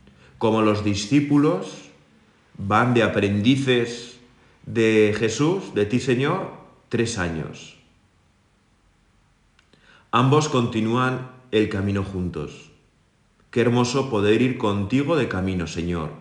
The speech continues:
Como fueron los discípulos tres años de camino, qué hermoso poder ir contigo tres años de camino y toda nuestra vida de camino.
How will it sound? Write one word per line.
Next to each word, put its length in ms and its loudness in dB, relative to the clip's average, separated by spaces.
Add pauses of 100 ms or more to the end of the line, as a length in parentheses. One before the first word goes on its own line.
(760)
Como 240 0
fueron 640 2
los 180 0
discípulos 1080 0 (720)
tres 360 0
años 420 -2
de 140 0
camino, 760 -4 (1120)
qué 160 4
hermoso 640 0
poder 320 2
ir 160 0
contigo 800 -2 (880)
tres 340 -2
años 580 -4
de 140 -4
camino 320 -2
y 160 -2
toda 260 2
nuestra 480 -2
vida 280 -2
de 120 -4
camino. 460 -6